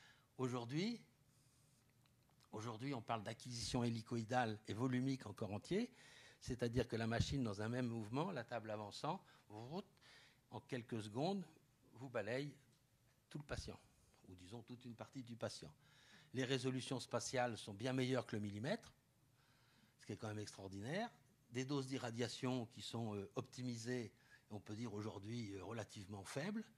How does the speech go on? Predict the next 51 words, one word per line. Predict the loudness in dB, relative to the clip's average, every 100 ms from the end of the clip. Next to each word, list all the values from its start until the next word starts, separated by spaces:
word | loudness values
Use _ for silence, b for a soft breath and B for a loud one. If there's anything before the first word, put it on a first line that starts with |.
| B B B -2
avec | -2
des | -2
temps | -4 -4
d'exposition | -6 -6 -6 -6 -6 -8
très | -6 -6
brefs. | 0 4 2 0 -8
Je | -8
le |
dis | -4 -4 -4
pour | -8 -10
les | -8
gens | -4 -4 -4 -8 B B B
qui | -16
pensent | -10 -2 0 -2 -6
ou |
qui | -14
pourraient | -14 -10 -10
penser | -8 -8 -4 -2 -4
que, | -4 -4
disons, | -4 -6 -6 -6
l'examen | -6 -8 -8
scanner | -8 -10 -10 -6
X | -8 -8
est | -10 -10
un | -10
examen | -10 -12 -6 -6
très | -6 -8 -8
irradiant. | -8 -10 -6 -4 -4 -6
C'est | -16
pas | -14 -14
du | -16
tout | -18
le | -8
cas. | -4 -4 -4 B B B B B -18
Hein, | -16 -14 -16
c'est | -16
des | -14
doses | -10 -8 -8
qui | -10 -12
sont, | -10 -10
euh, | -10 -14 -16
disons, | -14 -10 -10
tout | -10 -10
à |
fait, | -4 -2 -2
euh, | -4 -10 -18 B B B B -14
euh, | -10 -8 -8 -10
tout | -12 -14
à |
fait | -12 -6 -6
utilisables, | -6 -8 -12 -10 -2 -2 -2